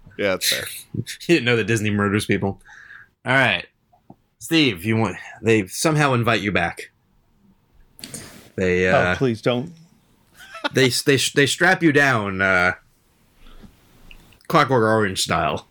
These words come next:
Speaker 2: <laughs> so you can't escape.
Speaker 3: That's how I eat my lunch.
Speaker 2: Yeah.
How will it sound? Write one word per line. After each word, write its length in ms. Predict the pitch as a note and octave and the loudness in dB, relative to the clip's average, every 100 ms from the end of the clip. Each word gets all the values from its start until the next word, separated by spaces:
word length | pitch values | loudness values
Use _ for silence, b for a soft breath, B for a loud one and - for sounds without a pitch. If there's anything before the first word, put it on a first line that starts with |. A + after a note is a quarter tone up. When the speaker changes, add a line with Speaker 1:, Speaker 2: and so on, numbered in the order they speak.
| _ | _
Speaker 2:
<laughs> 80 | |
so 120 | - C3 | -2 0
you 120 | C#3 | 0
can't 240 | B2 C3+ | 0 -2
escape. 460 | G2 - G#2+ E2 - - B B B B - | 0 -2 0 -2 -4 -14 B B B B -4
Speaker 3:
That's 140 | D3+ | -2
how 120 | D#3 C#3+ | 0 0
I 40 | |
eat 80 | C#3+ | 0
my 100 | C3 | 0
lunch. 380 | A#2 B2+ A2+ - - - _ _ _ _ - | 0 -2 -4 -10 -16 -16 _ _ _ _ -2
Speaker 2:
Yeah. 320 | A#2 G2 E2 | 0 0 -2